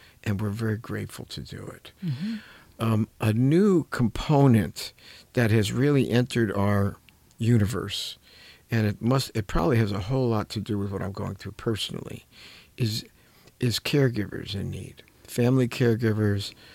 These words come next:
Speaker 1: uh, professional caregivers, they're coming into our life a whole lot more now.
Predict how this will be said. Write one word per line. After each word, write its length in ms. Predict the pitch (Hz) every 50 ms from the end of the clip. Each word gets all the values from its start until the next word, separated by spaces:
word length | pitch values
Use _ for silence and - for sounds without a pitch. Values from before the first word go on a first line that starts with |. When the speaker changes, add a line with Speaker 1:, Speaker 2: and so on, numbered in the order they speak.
| - - - - - _ -
Speaker 1:
uh, 340 | - 98 85 95 - - - -
professional 560 | - - 87 - - 117 117 113 - - 113 107
caregivers, 800 | - - 113 110 110 107 110 104 101 101 98 98 101 90 - - - - - - - - _ _ _ _ _ - - -
they're 180 | 110 123 143 151
coming 300 | - - 196 190 175 156
into 200 | 143 139 - 139
our 60 | 123
life 240 | 113 120 120 113 117
a 80 | 110 90
whole 180 | 101 113 113
lot 160 | 110 104 101
more 260 | 101 98 101 104 101 95
now. 240 | 98 98 - -